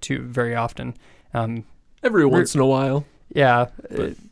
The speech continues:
Speaker 2: but it wasn't, it wasn't, uh, jarring.
Speaker 1: No, a-, and I feel like the, the emphasis was, was still put on, uh, telling the story and,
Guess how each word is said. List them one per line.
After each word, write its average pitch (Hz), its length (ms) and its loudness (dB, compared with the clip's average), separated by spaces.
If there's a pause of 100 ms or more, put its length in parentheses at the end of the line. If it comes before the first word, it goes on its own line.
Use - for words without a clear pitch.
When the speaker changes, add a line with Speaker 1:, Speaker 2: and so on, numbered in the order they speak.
(180)
Speaker 2:
but 160 220 4
it 135 80 4
wasn't, 151 340 4
it 139 160 4
wasn't, 139 480 0
uh, 120 200 -8 (420)
jarring. 131 540 -6 (360)
Speaker 1:
No, 120 400 2
a-, 147 220 2 (200)
and 143 160 2
I 147 60 6
feel 202 300 4
like 143 420 4 (840)
the, 135 300 2
the 127 480 0
emphasis 160 500 0
was, 135 380 -4
was 127 520 -2
still 160 360 2
put 135 360 4
on, 123 420 -2 (500)
uh, 117 460 0 (400)
telling 175 260 4
the 156 80 2
story 139 580 2
and, 127 440 -4